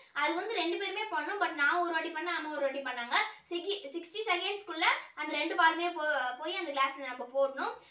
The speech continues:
அது வந்து ரெண்டு பேருமே பண்ணதுனால அந்த ஹண்ட்ரட் ருபி big பாஸ்க்கு. Fifth task, Fifth task வந்து என்னன்னு பாத்தீங்கன்னா, அந்த பெண்ணை வந்து பிடிக்கிறது. அது வந்து நான் ஒழுங்காவே பண்ணேன், நீங்க பார்த்து தெரிஞ்சிருப்பீங்க. But அம்மா வந்து அதை ப்ராப்பரா பண்ணதுனால அவங்களுக்கு வந்து ஹண்ட்ரட் ருபி.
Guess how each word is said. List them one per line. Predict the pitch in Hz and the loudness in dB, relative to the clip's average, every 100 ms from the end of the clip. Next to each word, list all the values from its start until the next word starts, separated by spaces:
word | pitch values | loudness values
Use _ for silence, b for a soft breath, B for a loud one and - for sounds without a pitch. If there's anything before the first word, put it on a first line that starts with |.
| B | B
அது | - 277 294 | 0 2 2
வந்து | 339 415 | -2 0
ரெண்டு | 311 320 | 0 0
பேருமே | 349 339 359 | -2 0 0
பண்ணதுனால | 339 285 277 269 269 427 | 0 0 0 0 2 2
அந்த | 392 311 | 2 0
ஹண்ட்ரட் | 302 269 320 | -2 -4 -6
ருபி | 277 370 | -4 -4
big | 330 269 254 | -4 -4 -2
பாஸ்க்கு. | 240 - 233 - _ _ _ _ _ _ _ _ _ _ _ _ _ _ _ _ _ 392 | -2 -2 -12 -14 _ _ _ _ _ _ _ _ _ _ _ _ _ _ _ _ _ -4
Fifth | 392 - 427 - | -4 -4 -6 0
task, | 285 370 - | 2 2 0
Fifth | 403 403 440 427 | -6 -6 -6 0
task | 320 320 | 0 0
வந்து | 330 320 | -4 -4
என்னன்னு | 302 311 269 | -2 -2 -2
பாத்தீங்கன்னா, | 277 277 359 | -4 -4 -4
அந்த | 311 | -4
பெண்ணை | - 302 381 392 | -4 -4 -2 -2
வந்து | 311 339 | -4 -6
பிடிக்கிறது. | 320 320 285 277 302 466 B B | -8 -8 -6 -6 -4 -4 B B
அது | - 294 | 0 0
வந்து | 294 381 | 0 2
நான் | 381 311 | 2 4
ஒழுங்காவே | 311 349 349 403 | 2 2 2 2
பண்ணேன், | 320 285 294 | 2 0 0
நீங்க | 311 277 | -4 2
பார்த்து | 269 269 311 302 | 2 2 -2 -4
தெரிஞ்சிருப்பீங்க. | 277 294 285 269 269 285 466 B B 277 | -4 -4 -8 -10 -4 2 2 B B -6
But | 277 | 0
அம்மா | 269 302 392 | 2 2 2
வந்து | 349 359 | 4 2
அதை | 330 269 247 359 | 2 0 0 -2
ப்ராப்பரா | 269 269 - 320 | 4 4 6 4
பண்ணதுனால | 294 262 262 254 359 | 4 0 0 2 4
அவங்களுக்கு | 311 269 262 262 | 4 2 -4 -6
வந்து | 339 | -4
ஹண்ட்ரட் | 262 269 - | -4 -4 -4
ருபி. | 226 233 381 | -6 0 0